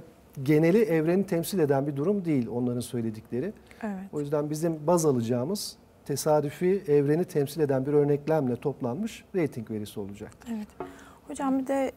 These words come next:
Speaker 2: e, son zamanlarda bu diziler, yani az önce bahsettiğimiz reklamların çok fazla olmasından dolayı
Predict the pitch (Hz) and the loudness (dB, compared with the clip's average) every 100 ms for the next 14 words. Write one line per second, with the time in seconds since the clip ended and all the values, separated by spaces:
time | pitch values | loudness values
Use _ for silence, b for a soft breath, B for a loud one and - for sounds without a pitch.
0 | - 220 214 277 277 254 226 220 208 208 | 0 0 2 2 2 2 2 2 0 -4
1 | 214 220 - - 220 202 214 208 208 - | -6 -8 -8 -4 -2 0 2 2 0 -6
2 | - - 214 220 220 196 202 - 208 214 | -10 -2 0 2 2 2 -2 -2 -4 -2
3 | 196 190 196 196 202 208 240 233 202 185 | 0 -2 -4 -2 -2 0 0 0 -2 -2
4 | 180 180 185 185 - 208 220 233 175 175 | -2 -2 -4 -6 -4 0 2 2 2 -2
5 | 196 | -4